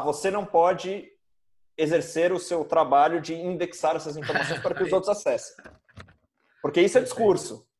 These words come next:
Speaker 2: Sim.
Speaker 1: Uma coisa, e aí, só que a
Speaker 2: Muito
Speaker 1: União
Speaker 2: bom.
Speaker 1: Europeia não seguiu, não seguiu nesse caminho. A União Europeia tratou tudo do mesmo jeito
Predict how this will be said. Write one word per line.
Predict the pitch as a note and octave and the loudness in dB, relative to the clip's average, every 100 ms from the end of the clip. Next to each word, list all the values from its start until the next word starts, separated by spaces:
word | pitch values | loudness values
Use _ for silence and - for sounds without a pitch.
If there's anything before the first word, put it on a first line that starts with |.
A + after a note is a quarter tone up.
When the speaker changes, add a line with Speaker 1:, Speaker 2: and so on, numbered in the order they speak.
| _ _ | _ _
Speaker 2:
Sim. | - C#3 B2 - - | -20 -16 -18 -18 -2
Speaker 1:
Uma | E3 | 0
coisa, | - F#3+ G#3+ B3 - - | 6 6 8 6 2 -2
e | C#3+ | 4
aí, | D3 E3 G#3 - - _ | 6 6 2 -2 -20 _
só | - F#3 | -4 -2
que | F#3+ | 4
a | A3+ | 4
Speaker 2:
Muito | A3+ A3+ | 4 0
Speaker 1:
União | G#3+ | 0
Speaker 2:
bom. | G#3+ | 0
Speaker 1:
Europeia | - G3+ A3 | -2 -2 0
não | A3 | 0
seguiu, | A3+ B3+ G3 G3+ G3+ E3+ | -2 -6 -2 2 2 2
não | F#3 | -4
seguiu | - F3 G3 | -4 -2 -2
nesse | F3+ - | -2 -2
caminho. | C#3+ B2 A#2 A#2 | -4 -4 -6 -10
A | |
União | B2+ D3 | -6 -4
Europeia | C#3+ E3+ F#3 | -2 2 0
tratou | F3+ F3+ | 0 -4
tudo | - G#3+ | -6 -8
do | G#3 | -8
mesmo | G3+ F3 | -8 -6
jeito | C#3+ C#3 E3 | -4 -4 -4